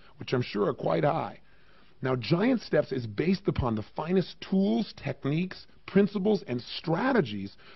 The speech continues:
that are offered in my number one bestseller, Awaken the Giant Within.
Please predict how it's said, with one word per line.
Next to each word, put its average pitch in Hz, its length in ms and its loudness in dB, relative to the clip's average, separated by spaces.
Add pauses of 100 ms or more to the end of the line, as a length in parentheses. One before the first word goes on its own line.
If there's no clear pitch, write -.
(100)
that 131 100 0
are 143 100 0
offered 185 280 2
in 151 80 2
my 123 100 2
number 196 340 4
one 214 240 4
bestseller, 135 680 0 (300)
Awaken 147 680 2
the 151 80 4
Giant 139 480 0
Within. 113 480 4